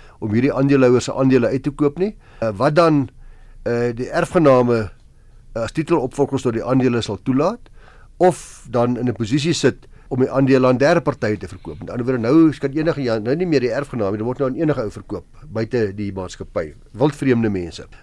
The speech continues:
Al hierdie opsies skep baie ruimte vir onsekerheid en vir risiko, potensiële skade. Nou die antwoord wat, eh, hierdie nuusbrief gee is, eh, om dit te vermy is om eerder behoorlik vooruit te beplan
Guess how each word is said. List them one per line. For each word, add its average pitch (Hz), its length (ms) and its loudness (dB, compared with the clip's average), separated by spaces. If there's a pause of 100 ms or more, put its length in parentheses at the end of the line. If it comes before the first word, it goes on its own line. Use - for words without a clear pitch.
Al 208 180 2
hierdie 208 200 4
opsies 143 360 0
skep 127 280 -2
baie 143 240 4
ruimte 123 380 2
vir 110 320 -6
onsekerheid 151 800 -2
en 104 120 -6
vir 110 140 -6
risiko, 143 500 0 (360)
potensiële 113 560 -2
skade. 101 480 -2
Nou 104 100 -6
die 107 100 -6
antwoord 185 440 0
wat, 127 280 0
eh, 117 200 0 (460)
hierdie 117 400 2
nuusbrief 156 420 0
gee 131 300 2 (100)
is, - 220 -8 (640)
eh, 117 100 -4
om 110 120 -4
dit 151 140 0
te 220 100 2
vermy 123 400 2
is 123 120 -2
om 127 80 -4
eerder 180 300 2
behoorlik 131 400 2
vooruit 147 400 2
te 160 80 4
beplan 101 440 -2